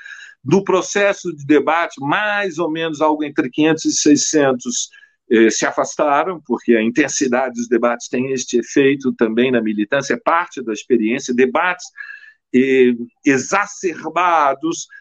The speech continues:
quando assumem formas extremas, eh, desmoralizam as pessoas, as pessoas se afastam.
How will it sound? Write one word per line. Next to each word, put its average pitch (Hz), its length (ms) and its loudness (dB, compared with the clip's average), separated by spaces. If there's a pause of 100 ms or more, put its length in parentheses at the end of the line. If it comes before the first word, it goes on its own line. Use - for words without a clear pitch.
(120)
quando 156 260 4
assumem 170 560 0
formas 160 640 2
extremas, 160 1120 -2 (640)
eh, 143 380 6 (720)
desmoralizam 220 760 0
as - 80 -10
pessoas, 127 320 -2
as - 60 -16
pessoas 160 320 0
se 185 80 0
afastam. 156 580 -2